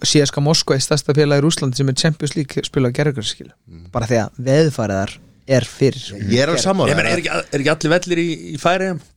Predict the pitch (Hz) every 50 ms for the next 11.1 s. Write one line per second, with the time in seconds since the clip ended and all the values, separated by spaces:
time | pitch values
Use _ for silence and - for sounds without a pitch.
0 | _ - 175 175 175 170 170 151 - - - - - _ _ _ - 165 151 147
1 | 139 131 139 160 165 151 127 107 104 120 131 - - - 117 127 131 123 120 117
2 | 120 113 113 113 110 _ _ _ - 135 127 - - 135 - _ - - - -
3 | 185 190 180 - 180 170 170 _ _ _ _ _ _ _ _ _ _ - 165 175
4 | 185 175 156 - 160 160 175 190 165 123 113 - 123 - - 175 - - - 175
5 | 131 - 170 233 226 151 104 92 87 92 - - - 101 98 101 104 - - 151
6 | 147 139 139 139 135 135 135 131 131 131 127 127 - - 165 156 185 226 - -
7 | 202 160 143 139 135 139 139 135 - - 165 165 - - 156 180 247 262 - 131
8 | 117 110 120 123 113 107 110 - _ _ - - - 123 120 113 - 127 170 226
9 | 233 156 117 104 - 87 95 - 120 123 127 120 117 113 - 117 107 - 131 151
10 | - - - - 135 - - - - - 135 113 104 127 - - - _ - _
11 | _